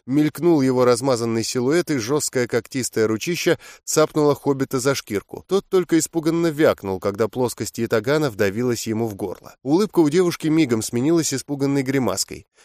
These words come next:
Я тихо, но жёстко спросил: «Сколько тебе заплатили лепреконы, Кубик?» Хоббит вытаращил и так выпученные глаза, испуганно пискнул: «Какие ещё лепреконы? Алтарь здесь, сейчас покажу. Я просто хотел узнать, смогут ли гномы сами его увидеть.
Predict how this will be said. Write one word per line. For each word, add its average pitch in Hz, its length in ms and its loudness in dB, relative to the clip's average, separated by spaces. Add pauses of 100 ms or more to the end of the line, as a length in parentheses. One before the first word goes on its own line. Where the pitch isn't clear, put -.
(120)
Я 139 220 2
тихо, 170 340 -2
но 123 240 2
жёстко 131 400 -2
спросил: 120 560 -4 (320)
«Сколько 214 520 2
тебе 165 220 4
заплатили 160 520 4
лепреконы, 143 600 2
Кубик?» 101 460 -2 (380)
Хоббит 185 400 2
вытаращил 156 680 0
и 139 60 0
так - 320 -2
выпученные 113 640 -2
глаза, 117 460 2 (220)
испуганно 156 520 -2
пискнул: 104 500 -6 (140)
«Какие 247 440 0
ещё 254 260 0
лепреконы? 220 640 2 (180)
Алтарь 202 400 4
здесь, 180 480 0
сейчас - 520 0
покажу. 202 480 2 (160)
Я 160 180 6
просто 220 300 0
хотел 240 300 4
узнать, 226 360 2
смогут 214 460 0
ли 214 60 0
гномы 214 320 2
сами 214 340 4
его 165 260 4
увидеть. 135 400 -4